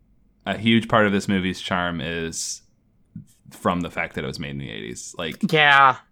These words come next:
Speaker 1: it, it, it just, it isn't, it isn't afraid to be genuine in certain ways that modern movies are.
Speaker 2: Yeah, here's, okay, here's one, okay, one, Tom Cruise is coming back.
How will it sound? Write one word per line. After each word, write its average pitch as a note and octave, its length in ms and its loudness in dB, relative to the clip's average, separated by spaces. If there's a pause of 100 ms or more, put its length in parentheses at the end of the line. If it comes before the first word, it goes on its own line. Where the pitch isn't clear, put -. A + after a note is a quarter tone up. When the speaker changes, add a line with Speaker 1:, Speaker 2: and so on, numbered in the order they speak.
(280)
Speaker 1:
it, - 320 -8
it, B2 160 -2
it C3+ 120 4
just, F3 320 2
it D3 220 0
isn't, D#3+ 540 4
it C3+ 160 2
isn't D#3 280 4
afraid A2+ 360 0
to A2+ 60 0
be G2+ 220 0
genuine F#2+ 520 0
in A#2+ 160 2
certain B2 400 -2
ways B2+ 360 -2
that F#2+ 400 -2
modern F#2 460 -2
movies E2 280 -8
are. B1+ 320 -10 (760)
Speaker 2:
Yeah, A2+ 280 0
here's, A#3+ 500 6
okay, F3+ 300 6
here's G#3+ 360 4
one, F3+ 200 2
okay, F#3+ 300 6
one, A3 400 6 (120)
Tom F3+ 220 6
Cruise E3+ 220 4
is D#3 120 2
coming C#3 300 0
back. G2+ 240 -4